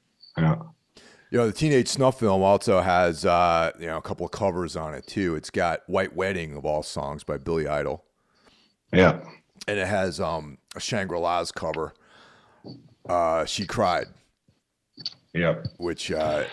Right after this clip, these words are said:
Speaker 2: it's a great song too. Even the Shangri-La's, I mean, the Shangri-La's, quick aside, when I was young, I listened to, before I discovered rock music, like, modern rock music, I listened to a lot of, that was, like, the kind of the formative stuff for me, was, like,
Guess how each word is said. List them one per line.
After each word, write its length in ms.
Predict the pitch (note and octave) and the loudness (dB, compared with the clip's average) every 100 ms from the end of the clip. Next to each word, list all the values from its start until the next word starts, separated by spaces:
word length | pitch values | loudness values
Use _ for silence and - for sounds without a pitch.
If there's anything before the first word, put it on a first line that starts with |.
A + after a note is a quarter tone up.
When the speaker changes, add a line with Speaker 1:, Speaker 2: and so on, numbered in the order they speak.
| - | -6
Speaker 2:
it's 140 | - | -4
a 40 | |
great 240 | G#2+ C#3 C3 | 2 4 4
song 300 | - C3 G#2+ | 4 2 2
too. 220 | - B2 | 2 2
Even 220 | F#2+ G2 | 2 0
the 60 | F#2+ | -2
Shangri-La's, 760 | - F#2+ F2 E2+ F2 F2 D#2+ | -2 -2 0 0 2 0 -2
I 20 | F2 | -6
mean, 160 | E2+ | -6
the 60 | D#2 | -8
Shangri-La's, 880 | - F#2+ F2 E2+ F2 F2 E2 - - _ _ _ _ _ _ - | -6 -4 0 2 2 2 -2 -8 -16 _ _ _ _ _ _ -2
quick 200 | C3+ G#2+ | 0 0
aside, 560 | - A#2+ A2 F#2+ E2 - _ _ _ _ _ | 0 4 4 4 0 -8 _ _ _ _ _
when 120 | - | 2
I 80 | B2+ | 6
was 180 | A#2+ F#2+ | 6 4
young, 440 | B2 D3 G#2+ F2 - _ | 4 4 4 0 -8 _
I 120 | - G2+ | -2 0
listened 420 | G#2+ B2+ A#2+ G2+ | 0 -2 -2 -2
to, 300 | A2+ G#2+ G2+ | 0 2 2
before 440 | F#2+ - D#3+ E3+ | -2 0 6 8
I 80 | C#3+ | 6
discovered 440 | G#2+ - C#3+ A2+ | 4 0 2 4
rock 400 | F#2+ G2+ A2+ - | 4 4 4 0
music, 400 | E2 D#2 D#2 E2 | -8 -6 -4 -4
like, 280 | F2 D#2+ - | -2 -4 -4
modern 440 | F2 G2 G#2 G2+ E2 | -2 2 2 2 0
rock 340 | E2 E2+ - | 0 -2 -4
music, 400 | E2 D#2+ D#2+ D#2+ | -8 -6 -6 -2
I 120 | F2 | 0
listened 320 | G2+ A2+ A2 | 0 -2 -6
to 360 | - A2 G2+ G2 | -4 -2 -2 -4
a 60 | - | -4
lot 220 | F#2 G#2 | -2 0
of, 80 | G#2+ | 0
that 140 | F2 | -2
was, 120 | A2+ A#2+ | -2 -2
like, 140 | A2+ | -4
the 60 | - | -6
kind 180 | A2+ | -6
of 60 | G#2 | -4
the 80 | D#2+ | -6
formative 580 | - G2+ F#2+ F#2 E2 - | -8 -4 -2 -2 -2 -4
stuff 240 | - G2+ | -4 -4
for 160 | - C2 | -6 -14
me, 160 | C2 | -12
was, 220 | B1+ C#2 | -12 -10
like, 180 | D2 C#2 | -10 -12